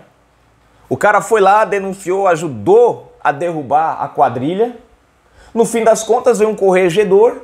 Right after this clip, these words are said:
e o que o cara faz? Persegue o camarada.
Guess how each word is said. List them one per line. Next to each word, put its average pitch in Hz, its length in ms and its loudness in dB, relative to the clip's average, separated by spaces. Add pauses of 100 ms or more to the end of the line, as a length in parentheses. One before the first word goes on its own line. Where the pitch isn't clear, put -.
e 202 40 -8
o - 20 -8
que 220 60 -10
o 220 40 -6
cara 208 260 2
faz? 233 460 0 (100)
Persegue 226 500 -2
o 233 60 -8
camarada. 226 680 -6